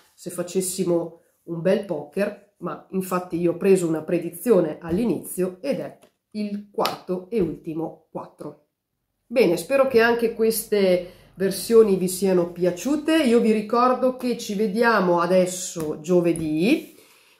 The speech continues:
quindi, eh, non ci vedremo per un po' di giorni, ma direi che mi merito anche un po' di riposo perché praticamente per dieci giorni ho portato un video al giorno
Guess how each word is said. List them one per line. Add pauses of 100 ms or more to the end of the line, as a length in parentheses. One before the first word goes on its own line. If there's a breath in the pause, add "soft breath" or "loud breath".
quindi,
eh,
non
ci
vedremo
per
un
po'
di
giorni,
ma (200)
direi (380 soft breath)
che
mi
merito
anche
un
po'
di
riposo
perché
praticamente
per
dieci
giorni
ho
portato
un
video
al
giorno